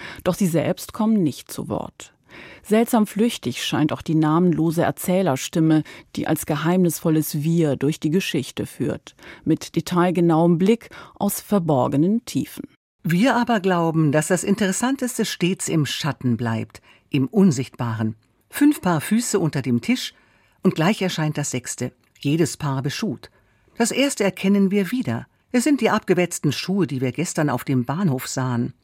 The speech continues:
Speaker 2: Lederschuhe mit dünnen Sohlen. Nun stehen sie brav, einer neben dem anderen, und bewegen sich nicht. Dafür links von ihnen zwei überaus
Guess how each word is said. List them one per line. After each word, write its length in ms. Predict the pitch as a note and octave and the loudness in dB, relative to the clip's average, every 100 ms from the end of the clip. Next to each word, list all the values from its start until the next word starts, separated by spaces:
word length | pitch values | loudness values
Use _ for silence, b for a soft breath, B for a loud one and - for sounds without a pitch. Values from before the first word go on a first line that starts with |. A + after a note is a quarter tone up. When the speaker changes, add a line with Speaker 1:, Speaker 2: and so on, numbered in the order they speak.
| _ | _
Speaker 2:
Lederschuhe 600 | - D3 F#3+ C#3+ - C#3+ | -2 2 2 0 -2 0
mit 220 | C3 B2+ D#3+ | 0 0 2
dünnen 240 | E3 C#3+ | 4 2
Sohlen. 420 | C3 E3+ C3+ B2+ b b b | 2 0 2 -2 b b b
Nun 180 | - C#4 | 4 6
stehen 300 | C4+ A#3+ A#3 | 4 2 2
sie 160 | F#3+ F3 | 2 -2
brav, 600 | - C#3+ D3+ D#3 - - b b b | -2 0 2 2 0 -8 b b b
einer 340 | D3 D3+ C#3+ | 2 4 4
neben 300 | C#3+ C3+ C3+ | 2 0 0
dem 160 | C3+ C3 | 0 0
anderen, 500 | C#3 D#3+ C#3 B2 B2+ | 2 2 2 0 -2
und 140 | C3 | -2
bewegen 360 | C#3+ C#3 E3 C3 | 0 2 2 2
sich 240 | B2+ - | -2 -4
nicht. 280 | B2+ - - _ _ | -4 -6 -14 _ _
Dafür 300 | - C4 A3 | -4 0 2
links 280 | F3+ A#3+ - | 4 4 2
von 140 | C4 | 0
ihnen 300 | B3 C4 C4+ | 2 2 2
zwei 280 | - - D#3 | 0 -2 -2
überaus 600 | D3 F#3+ F#3+ B2+ B2+ - | 0 -2 0 0 -4 -8